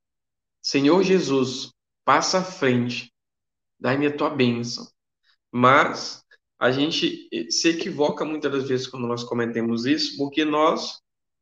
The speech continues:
não pensamos no Je-, no Senhor Jesus no decorrer do caminho, como a palavra tá dizendo.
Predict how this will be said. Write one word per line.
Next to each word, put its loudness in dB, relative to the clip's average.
não 2
pensamos 0
no 2
Je-, -4
no -2
Senhor 2
Jesus 2
no -2
decorrer 2
do -6
caminho, 0
como 0
a -6
palavra 2
tá 0
dizendo. -10